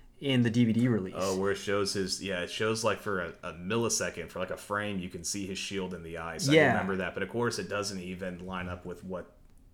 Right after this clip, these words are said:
Speaker 2: how they introduce the character later, so it
Speaker 1: It,
Speaker 2: doesn't
Speaker 1: it
Speaker 2: make
Speaker 1: doesn't.
Speaker 2: sense to have it pulled out.
Speaker 1: Yeah, and the fact that
Speaker 2: Um,
Speaker 1: Ed Norton, um, steps away as, as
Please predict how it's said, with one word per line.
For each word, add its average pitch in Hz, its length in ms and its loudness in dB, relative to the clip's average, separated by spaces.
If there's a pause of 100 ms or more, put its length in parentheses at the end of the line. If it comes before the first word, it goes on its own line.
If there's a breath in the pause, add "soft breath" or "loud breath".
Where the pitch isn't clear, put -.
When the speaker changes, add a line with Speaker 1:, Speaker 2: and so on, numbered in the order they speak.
(140)
Speaker 2:
how 104 160 -2
they 98 100 -2
introduce 92 340 -4
the 95 60 -8
character 87 380 -10
later, 90 340 -6
so 196 120 -2
it 92 40 -2
Speaker 1:
It, 87 60 -8
Speaker 2:
doesn't 92 120 -2
Speaker 1:
it 143 60 4
Speaker 2:
make 120 80 -2
Speaker 1:
doesn't. 139 300 6
Speaker 2:
sense 110 60 -4
to 92 60 -6
have 87 100 -10
it - 80 -18
pulled 90 200 -12
out. 87 220 -14
Speaker 1:
Yeah, 151 340 8
and 139 180 6
the 131 60 4
fact 147 320 4
that 139 120 4
Speaker 2:
Um, - 80 0
Speaker 1:
Ed 135 160 6
Norton, 131 640 2
um, 110 540 2 (340)
steps 123 280 0
away 120 280 4
as, 113 260 0
as 110 380 -6